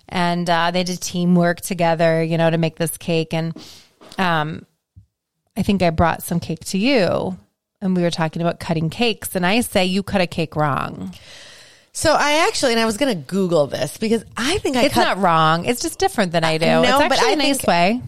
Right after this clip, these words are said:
Speaker 2: I actually think you cut the cake wrong.
Speaker 1: Maybe.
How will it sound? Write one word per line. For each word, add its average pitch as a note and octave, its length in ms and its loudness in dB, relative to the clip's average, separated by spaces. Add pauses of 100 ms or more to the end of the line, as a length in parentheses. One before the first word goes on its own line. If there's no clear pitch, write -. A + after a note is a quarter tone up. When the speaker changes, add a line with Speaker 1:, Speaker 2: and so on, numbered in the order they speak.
Speaker 2:
I F3+ 200 0
actually A3 340 -2
think A3+ 260 -4
you D#3 400 2
cut - 300 -4
the D3 60 -8
cake - 320 -10
wrong. F#3+ 240 2
Speaker 1:
Maybe. F3+ 600 2